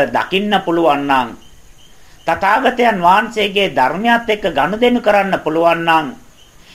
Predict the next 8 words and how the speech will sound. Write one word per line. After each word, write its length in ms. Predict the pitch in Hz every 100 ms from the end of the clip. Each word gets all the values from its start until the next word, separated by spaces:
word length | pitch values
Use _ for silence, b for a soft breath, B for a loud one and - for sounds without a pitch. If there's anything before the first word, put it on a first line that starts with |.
| b
එයාට 360 | 151 185 214
විතරයි 480 | 208 180 185 175 165
මේ 160 | 156 143
විසම 320 | 143 190 190
ලෝකේ 480 | 160 143 160 160 156
සම 260 | - 127 175
වෙන්න 300 | 175 160 139
පුළුවන්. 440 | 123 131 123 117